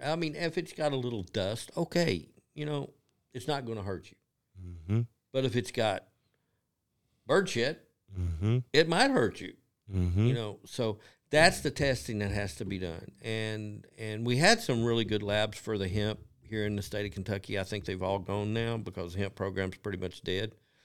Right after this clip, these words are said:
Speaker 1: Uh, we're hoping to revive it, and I think it might be coming back. I don't think we'll ever see the glory days of hemp again in the state of Kentucky.
Speaker 2: <laughs>
Speaker 1: Uh, but I think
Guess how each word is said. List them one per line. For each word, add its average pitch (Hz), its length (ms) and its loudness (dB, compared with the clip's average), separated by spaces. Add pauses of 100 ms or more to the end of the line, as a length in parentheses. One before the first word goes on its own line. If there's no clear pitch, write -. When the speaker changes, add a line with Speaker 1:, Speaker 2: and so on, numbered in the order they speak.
(520)
Speaker 1:
Uh, 98 420 0
we're 101 140 2
hoping 113 400 0
to 104 80 -6
revive 95 500 0
it, 156 220 -4 (100)
and 98 140 -4
I 92 80 -2
think 101 320 -4
it - 200 -10
might 104 320 -6
be 107 120 -4
coming 101 400 -2
back. 101 340 -2
I 101 80 -2
don't 104 160 -4
think 98 240 -4
we'll 98 180 -4
ever 101 300 -2
see 107 220 -4
the 98 120 -2
glory 98 340 0
days 98 280 0
of 90 120 -4
hemp 101 260 0
again 95 260 -2
in 92 160 -4
the 87 60 -8
state 101 200 -4
of 95 60 -6
Kentucky. 101 520 -8 (280)
Speaker 2:
<laughs> 107 800 0
Speaker 1:
Uh, 92 440 0
but 98 200 -2
I 98 140 4
think - 480 -4